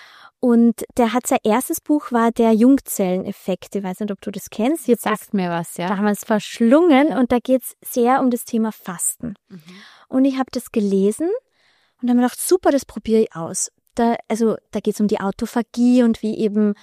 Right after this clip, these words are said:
Speaker 1: äh, die Zellen gereinigt werden, wenn man mal dem, den Darm in Ruhe lässt und einmal wirklich so eine Essenspause
Speaker 2: Mhm.
Speaker 1: gönnt. Und hab nächsten Tag gestartet, das Frühstück auslassen, weil das, heute spricht eh jeder über dieses Intervallfasten.
Speaker 2: Ja.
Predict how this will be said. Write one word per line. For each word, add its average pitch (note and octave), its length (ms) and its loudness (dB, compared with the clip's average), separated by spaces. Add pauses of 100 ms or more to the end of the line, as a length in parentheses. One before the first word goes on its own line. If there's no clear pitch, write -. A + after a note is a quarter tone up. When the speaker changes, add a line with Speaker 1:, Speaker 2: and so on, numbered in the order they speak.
(320)
Speaker 1:
äh, G#3 360 -2
die A3+ 120 -4
Zellen A3 480 2
gereinigt G#3+ 720 0
werden, G#3 440 2
wenn G3+ 140 2
man G#3 160 2
mal G3 260 0
dem, G3+ 500 0
den G3+ 500 -2
Darm G3 320 0
in G#3+ 120 0
Ruhe D4 260 4
lässt A#3+ 380 0
und G#3+ 100 0
einmal G#3 200 0
wirklich G#3+ 280 -4
so - 80 -6
eine G3+ 100 -6
Essenspause - 720 -8
Speaker 2:
Mhm. A#3 80 -4
Speaker 1:
gönnt. F#3 300 -4 (1120)
Und B3 280 2
hab A3+ 120 2
nächsten A3 320 0
Tag G#3 140 -2
gestartet, B3+ 640 -2
das - 160 -2
Frühstück - 540 4
auslassen, C4+ 640 0
weil C4+ 100 0
das, A3+ 180 -2 (380)
heute G3+ 220 0
spricht - 320 -4
eh G#3 100 -2
jeder G#3 280 4
über A3 120 6
dieses G3+ 320 -2
Intervallfasten. F#3+ 1040 -6
Speaker 2:
Ja. - 80 -18